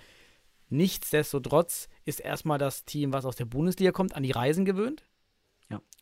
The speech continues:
Speaker 2: erster Punkt, ja.
Speaker 1: Erster Punkt, man hat auch mit Corona Erfahrung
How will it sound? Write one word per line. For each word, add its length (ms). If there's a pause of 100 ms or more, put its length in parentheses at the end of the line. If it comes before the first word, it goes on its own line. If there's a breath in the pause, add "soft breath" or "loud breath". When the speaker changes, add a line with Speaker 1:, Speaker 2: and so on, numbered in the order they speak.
(200)
Speaker 2:
erster 280
Punkt, 320
ja. 120
Speaker 1:
Erster 320
Punkt, 260
man 440
hat 160
auch 80
mit 180
Corona 580 (460)
Erfahrung 680